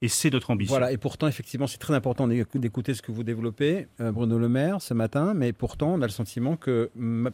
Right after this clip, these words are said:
Speaker 2: les Français qui travaillaient et qui étaient sur les ronds-points considéraient que le travail ne payait pas, euh, assez. Est-ce que vous diriez qu'il existe du ressentiment à l'intérieur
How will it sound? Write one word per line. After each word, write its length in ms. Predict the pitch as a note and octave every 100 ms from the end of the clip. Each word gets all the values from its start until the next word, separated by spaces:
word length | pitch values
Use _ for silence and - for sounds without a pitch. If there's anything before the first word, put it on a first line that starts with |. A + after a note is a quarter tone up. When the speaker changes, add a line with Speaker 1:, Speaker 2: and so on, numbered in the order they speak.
| A#2+ A#2+
Speaker 2:
les 80 | A2+
Français 360 | - B2+ - C3+
qui 160 | -
travaillaient 640 | - A#2+ A2 A2+ B2 F3+ G#3+ - -
et 60 | A2
qui 100 | B2
étaient 160 | B2
sur 160 | G#2+ A2+
les 80 | A2+
ronds-points 560 | G#2 G2+ B2+ C#3+ F#3
considéraient 560 | C#3+ A#2+ - A2 G#2+ C#3+
que 100 | -
le 100 | A2+
travail 460 | - G#2+ G#2+ B2+ D#3
ne 140 | A#2
payait 240 | A2+ G#2+
pas, 200 | G2+ B2+ - - _ -
euh, 80 | A2
assez. 260 | B2+ - B2+
Est-ce 180 | D#3 -
que 80 |
vous 160 | G#3+ F#3
diriez 480 | D3 C3+ C3+ D3 F#3 - - _
qu'il 160 | - B2
existe 480 | A#2 A#2 D#3 - B2
du 300 | A2+ A#2+ G#2+ - _ _ -
ressentiment 840 | G#2 D#3 D#3+ C3 - A2+ G#2 A2+ - -
à 80 | G#2+
l'intérieur 580 | A2 A#2 G#2+ G#2+ G#2+